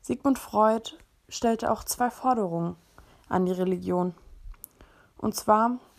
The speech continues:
dass die Religion durch Vernunft und Wissenschaft abgelöst wird und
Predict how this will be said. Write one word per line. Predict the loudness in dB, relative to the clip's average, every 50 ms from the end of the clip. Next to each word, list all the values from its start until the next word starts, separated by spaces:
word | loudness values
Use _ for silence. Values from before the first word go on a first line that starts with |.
| -20 -20 _ _ _ _ _ _ _ _ _ _ _ _ _ _ _ _ -20 -20 _ _ _ 2
dass | 2 2 2 2 -2 -2
die | -2 0
Religion | 0 0 0 -2 -2 -2 -2 -2 -2 -2 -2 -2 -2 0 0 -2 -4 -6 _ -4
durch | -2 0 0 -2 -4
Vernunft | -4 -2 0 2 2 2 0 -2 -2 -4 -6 -14 -20 -20 -20 _ _ -4
und | -4 -4 -2
Wissenschaft | -2 -2 -2 -2 -4 -4 -2 0 0 0 0 -2 -4 -4
abgelöst | -4 -2 -4 -6 -6 -6 -6 -8 -8 -10 -10 -10
wird | -14 -14 -14 -16 -18 -20 -20 _ _ _ _ _ -20 -20 -20 -20 -20 -20 -20 _ _ 2
und | 2 4 4 2 0 -4 -12 -16